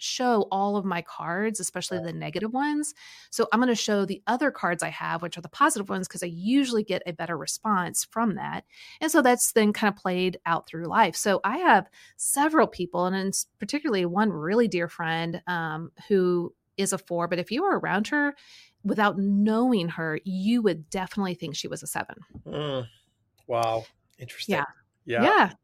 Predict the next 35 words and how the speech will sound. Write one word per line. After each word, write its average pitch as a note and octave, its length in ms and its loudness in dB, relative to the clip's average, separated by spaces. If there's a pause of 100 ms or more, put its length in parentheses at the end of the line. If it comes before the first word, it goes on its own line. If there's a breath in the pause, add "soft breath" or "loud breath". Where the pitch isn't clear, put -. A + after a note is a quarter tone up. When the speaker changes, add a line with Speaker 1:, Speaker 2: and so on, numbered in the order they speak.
(240 loud breath)
Speaker 2:
I, F3+ 140 6
Speaker 1:
it G#3+ 120 4
is. A#3+ 160 6
Speaker 2:
I, G3 200 0
that, F#3+ 340 4
that's F#3 220 2
a F#3+ 40 6
new F#3+ 180 2
connection G3+ 460 -2
to D3+ 120 -8
me, C3+ 160 -2
that C3+ 280 4
seven D#3+ 600 2 (100)
piece. D#3+ 340 -2
And D3 140 0
yet, D3 220 4
as D#3 180 -4
soon G3 300 -2
as F#3 120 -4
you F3+ 80 -4
said F3 300 6
it, C3+ 180 0
there C#3+ 140 2
was C#3 160 -2
a C3+ 60 -4
sense C#3+ 320 -2
of, C#3 100 -4 (260)
"Oh, G3 400 4
yeah, E3+ 280 0
of B2 160 -4
course." D3+ 400 -2 (600 soft breath)
Um, C#3 380 0 (640 soft breath)
now, D#3 360 4 (180)
now D3+ 380 2 (120)
th-, F3 180 2